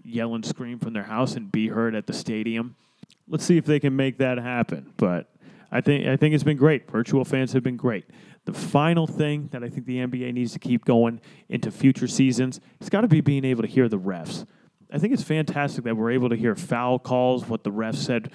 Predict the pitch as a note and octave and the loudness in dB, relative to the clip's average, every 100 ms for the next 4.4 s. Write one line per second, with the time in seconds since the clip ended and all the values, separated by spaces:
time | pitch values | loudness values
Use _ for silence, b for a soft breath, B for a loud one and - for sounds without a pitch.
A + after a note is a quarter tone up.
0 | B B - A#2 G2 A#2+ D3+ D3+ D3 C#3+ | B B -4 -2 -2 -4 -4 -2 2 8
1 | C#3+ C3+ E3 D3 C#3+ - B2 B2+ B2+ G#2+ | 8 6 -2 0 0 2 -2 -4 -6 -8
2 | G2 C3 - C#3 C3+ - A#2 A2+ - A2 | -4 -2 0 0 0 -2 -6 -6 -4 -2
3 | G#2+ C#3 C#3+ - A#2 A2 G#2+ G#2+ G#2 - | 4 4 4 0 -2 -2 0 0 0 0
4 | A2 - A2+ A2 | -2 -2 -4 -6